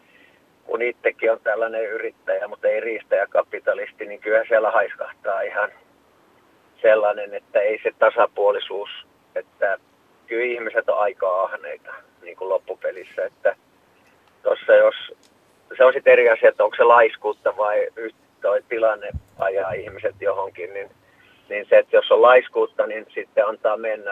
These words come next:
vaan, mutta ihmiset yrittää eri olosuhteissa asioita, niin, niin aina ei vaan onni potki, ja sit pitäisi vaan ymmärtää se, että on. Sanotaan näin, että yhteiskuntakeskustelussa niin ei, ja, ja välillä tuot menee puurot ja velit pahasti sekaisin, että,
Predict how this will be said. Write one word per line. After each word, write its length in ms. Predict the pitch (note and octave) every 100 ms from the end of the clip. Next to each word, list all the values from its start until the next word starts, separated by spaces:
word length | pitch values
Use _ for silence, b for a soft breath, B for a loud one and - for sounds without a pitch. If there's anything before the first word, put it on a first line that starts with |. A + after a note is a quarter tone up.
| G2
vaan, 240 | G#2 G2+ G2
mutta 220 | F#2+ -
ihmiset 360 | G#2 G#2+ - -
yrittää 480 | G2+ A2+ - - G2+
eri 200 | A2 G#2
olosuhteissa 720 | G#2+ G#2+ - G2 - G#2+ - G#2+
asioita, 520 | - G2+ G2+ - F2+
niin, 200 | G2 - b b b b -
niin 160 | A2+
aina 300 | A#2+ A#2 A#2
ei 180 | A#2+ A#2
vaan 180 | B2 A#2
onni 320 | A#2+ A#2 A2+
potki, 600 | - A#2 - - G2 - -
ja 100 | -
sit 160 | A2 -
pitäisi 300 | - G#2+ -
vaan 220 | G#2+ G#2
ymmärtää 560 | A2 G#2 G2 - G2 G2 -
se, 120 | F#2
että 300 | G2+ - G2+
on. 300 | G#2+ G#2 G2 - B B -
Sanotaan 320 | E3 F#3 G3+ F#3
näin, 220 | F#3 D#3+
että 200 | D3+ D3+
yhteiskuntakeskustelussa 1300 | E3 - D3 C3+ B2+ - C3+ B2+ A#2 - B2 A2+ B2
niin 140 | B2
ei, 240 | B2 A#2+ A#2 A#2+
ja, 220 | A#2+ A#2
ja 280 | - B2 - -
välillä 340 | D3 C3+ A#2+
tuot 260 | - A#2 -
menee 220 | A#2+ A#2 -
puurot 340 | B2 G#2+ G2
ja 100 | F#2
velit 300 | G2+ G2 -
pahasti 420 | G#2 G2+ - F2 -
sekaisin, 480 | F2+ E2+ E2 - -
että, 240 | -